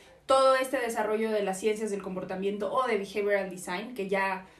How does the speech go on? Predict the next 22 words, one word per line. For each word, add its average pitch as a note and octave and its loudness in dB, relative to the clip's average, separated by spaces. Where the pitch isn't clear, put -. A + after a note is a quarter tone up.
como F#3 -8
hemos G3+ -4
visto, A3 -4
behavioral G#3 0
design G3 -4
se G#3 -6
trata A3 0
de G#3 2
incorporar G3+ 0
los C4+ 2
principios G3+ -8
que F#3+ -8
vemos F#3 -6
en G#3+ -4
economía F3+ -8
del F#3 -8
comportamiento F#3+ -8
al B3 4
diseño C4 2
tal F#3+ -4
cual G3+ -2
de, G3 -6